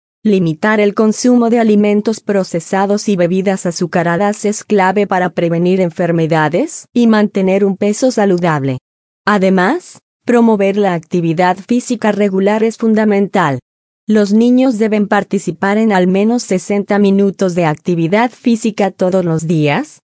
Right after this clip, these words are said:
ya sea jugando al aire libre, practicando deportes o bailando.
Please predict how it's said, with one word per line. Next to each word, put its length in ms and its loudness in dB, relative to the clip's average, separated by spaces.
ya 260 0
sea 340 0
jugando 580 0
al 140 2
aire 220 0
libre, 460 0
practicando 760 0
deportes 560 -2
o 80 0
bailando. 600 0